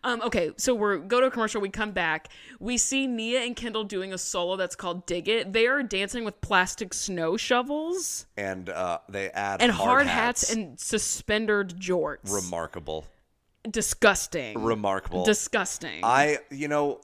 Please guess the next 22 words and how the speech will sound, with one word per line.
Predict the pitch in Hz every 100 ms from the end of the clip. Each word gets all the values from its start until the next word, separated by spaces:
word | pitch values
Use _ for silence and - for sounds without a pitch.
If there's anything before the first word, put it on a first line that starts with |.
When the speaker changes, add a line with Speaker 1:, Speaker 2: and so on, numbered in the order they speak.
| -
Speaker 2:
I, | 131 131
uh, | 123 117 110 104 92 - _ _ _ _ _ -
as | 120
someone | 151 143 127
who's | 113 113 98
involved | 120 98 95 98 92
in, | 95
like, | 95 85 - _ -
visual | - 101 87 98 92
and | 85
performing | 101 - 95 90 87
arts | 78 85 82
and | 95 87
things, | 101 98 95 - - _ _ -
if | 117 127
you're | 226
gonna | 180 160
do | 127 117 123
something | - 131 - 139 123
a | 110
little | 101 104 107
hokey | 98 98 95 113 110 113